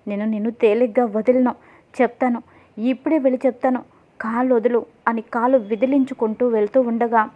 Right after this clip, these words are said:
ఎంతలోపు క్రాంతి వస్తాడు. వచ్చి చూస్తాడు. "ఇదేంటి వదిన కాళ్ళు నా భార్య శాలిని పట్టుకుందేంటి?" అని చెప్పి వచ్చి, "వదినా, ఏంటి వదినా? శాలిని, నువ్వేంటి వదిన కాళ్ళు పట్టుకున్నావు?"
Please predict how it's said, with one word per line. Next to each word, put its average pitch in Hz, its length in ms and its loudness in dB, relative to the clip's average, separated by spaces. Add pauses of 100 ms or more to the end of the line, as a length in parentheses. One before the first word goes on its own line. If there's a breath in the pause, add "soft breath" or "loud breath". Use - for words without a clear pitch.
(360 loud breath)
ఎంతలోపు 233 540 -2
క్రాంతి 226 480 -4
వస్తాడు. 226 500 0 (460 soft breath)
వచ్చి 247 300 0
చూస్తాడు. 240 540 -2 (520)
"ఇదేంటి 247 500 -2 (320)
వదిన 214 280 0
కాళ్ళు 277 520 2 (180)
నా 214 260 -4
భార్య 262 320 0
శాలిని 233 440 -2
పట్టుకుందేంటి?" 254 760 -2 (440 soft breath)
అని 262 220 2
చెప్పి 254 220 -2
వచ్చి, 240 460 -4 (400)
"వదినా, 240 420 0 (440 soft breath)
ఏంటి 240 380 2
వదినా? 240 480 2 (220)
శాలిని, 240 580 -2 (160)
నువ్వేంటి 285 420 0
వదిన 262 260 2
కాళ్ళు 269 320 0
పట్టుకున్నావు?" 285 680 0